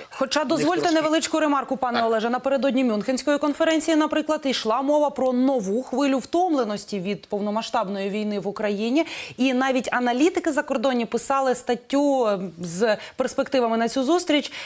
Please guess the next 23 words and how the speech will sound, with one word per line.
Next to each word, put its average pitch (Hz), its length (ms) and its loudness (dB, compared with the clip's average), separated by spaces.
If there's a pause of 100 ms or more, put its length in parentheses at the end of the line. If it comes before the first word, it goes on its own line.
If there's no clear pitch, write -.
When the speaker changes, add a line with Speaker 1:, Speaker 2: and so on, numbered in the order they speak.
Speaker 1:
е, 202 80 2
під 214 180 -2
заголовком 254 720 0 (140)
«Програють 247 600 0
всі». - 360 0 (1300)
Speaker 2:
Ну, 185 100 2
але 170 220 2
цю, - 400 0 (600)
<laughs> - 600 -6
цю 240 200 2
хвилю 185 720 2
запустили. 180 920 0 (300)
І 127 80 -6
ця 175 180 -2
хвиля 175 680 0
не 151 80 -4
просто 202 300 -6
запущена, 151 680 -4
по-моєму, 165 540 -6
от 151 140 -8
цьо-, 170 260 -2
не 147 80 -6
по-моєму, 180 380 -4